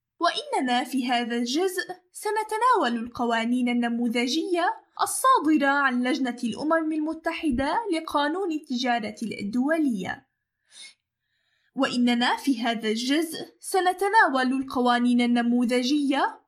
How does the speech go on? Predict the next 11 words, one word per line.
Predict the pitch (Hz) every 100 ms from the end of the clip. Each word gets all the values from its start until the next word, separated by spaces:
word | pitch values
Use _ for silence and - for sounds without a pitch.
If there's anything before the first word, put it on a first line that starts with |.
| -
الصادرة | 302 - - 339 254 262 254
عن | 269 247 240
لجنة | 247 277 254 240
الأمم | 240 - 240 233
المتحدة | 240 240 240 330 330 339 277 320 370 415 359
لقانون | 359 320 311 359 320
التجارة | 311 - 262 269 269 262 269
الدولية | 233 233 254 262 285 269 254 269 359 -
في | - 277
مجال | 262 262 302 302
التجارة | 269 262 262 233 214 196